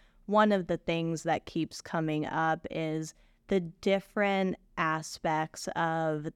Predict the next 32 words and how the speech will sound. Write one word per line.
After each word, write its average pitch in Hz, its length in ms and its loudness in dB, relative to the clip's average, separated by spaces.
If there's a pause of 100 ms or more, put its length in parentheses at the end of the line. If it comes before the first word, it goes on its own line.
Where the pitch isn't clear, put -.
the, 160 680 0
whether 156 340 2
it 139 140 -2
be 156 240 0
a 151 160 -2
technology 151 1080 0
or 156 140 0
an 156 140 0
ingredient, 156 840 0 (240)
but 202 120 4
what 214 260 6
happens 160 640 0
when 156 200 2
you 156 120 0
introduce 151 760 -2
that, - 280 -2
when 165 160 0
you 160 100 -2
introduce 160 600 -4
that - 300 2
to - 120 0
our 156 160 0
food 151 320 -2
system, 151 560 0
and 165 380 -2
really 196 440 2
thinking 165 560 -2
through 160 260 0 (120)
all 160 320 4
the 156 160 0
potential 151 720 -4
outcomes - 800 -4